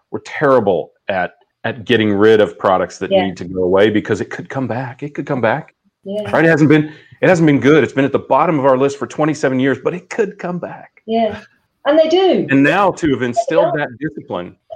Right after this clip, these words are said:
Speaker 2: They
Speaker 1: Yeah.
Speaker 2: just pop up, don't they? This is like
Speaker 1: Yeah. To have instilled that discipline is important. And I
Speaker 2: Yeah.
Speaker 1: think as much as it is S K U rationalization, it at least stems the tide of S K U proliferation, which has been a huge problem in retail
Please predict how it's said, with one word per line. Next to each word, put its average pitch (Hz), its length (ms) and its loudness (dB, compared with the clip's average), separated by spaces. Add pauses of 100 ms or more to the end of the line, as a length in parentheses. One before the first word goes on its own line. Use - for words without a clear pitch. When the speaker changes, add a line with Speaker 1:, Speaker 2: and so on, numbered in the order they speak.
(720)
Speaker 2:
They 330 80 0
Speaker 1:
Yeah. - 60 6
Speaker 2:
just 370 220 0
pop 339 200 0
up, 349 300 0
don't 302 220 2
they? 202 240 -4
This - 140 -18
is 214 60 -14
like 196 220 -8
Speaker 1:
Yeah. 107 200 4 (1000)
To 151 140 4
have 143 120 4
instilled 151 580 2
that 131 220 2
discipline 147 460 -2
is 113 120 -2
important. 107 680 -2
And 107 140 -6
I 104 80 -4
Speaker 2:
Yeah. 101 100 -6
Speaker 1:
think 107 280 -4 (260)
as 120 260 -6
much 143 240 0
as 117 140 -4
it 113 100 2
is 107 140 0
S - 140 -12
K 117 120 -4
U 107 80 0
rationalization, 101 1000 0
it 104 160 -6
at 104 200 -4
least 131 460 0
stems 131 440 2
the 117 100 -2
tide 98 460 2
of 101 160 -8
S - 120 -16
K - 160 -6
U 101 100 -2
proliferation, 92 760 -4
which 92 140 -8
has 95 100 -18
been 110 140 -8
a 101 80 -4
huge 127 500 -2
problem 95 360 0
in 92 100 -4
retail 82 720 -4